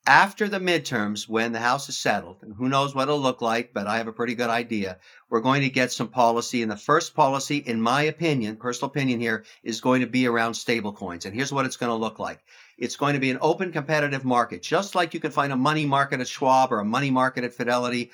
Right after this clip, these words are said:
or a money market at some other financial institution. They're slightly different. You know, stablecoins are payment systems, but they're also stores of value if you're willing to stake them out. You can make four and a half percent.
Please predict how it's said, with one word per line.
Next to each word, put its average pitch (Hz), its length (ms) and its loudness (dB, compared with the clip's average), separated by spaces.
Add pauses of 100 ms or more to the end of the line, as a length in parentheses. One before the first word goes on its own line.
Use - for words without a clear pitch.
(160)
or 95 80 -2
a 101 60 2
money 131 240 2
market 127 300 2
at 110 60 -6
some 123 160 -2
other 123 200 0
financial 117 420 -2
institution. 117 680 -4 (260)
They're 135 100 -2
slightly 175 480 0
different. 131 480 -2 (320)
You 127 80 2
know, 131 240 2 (140)
stablecoins 208 680 0
are 131 60 2
payment 156 480 -4
systems, 104 440 -6
but 113 140 -4
they're 139 140 0
also 202 200 0
stores 185 360 -4
of 151 80 -6
value 147 340 4
if 139 100 -8
you're 127 100 -2
willing 131 260 -2
to 120 80 -8
stake 123 320 -4
them 127 100 0
out. 123 240 0
You 104 60 -20
can 110 100 -4
make 117 160 -4
four 127 200 -4
and 131 60 -2
a 127 40 -2
half 123 180 -4
percent. 147 420 -4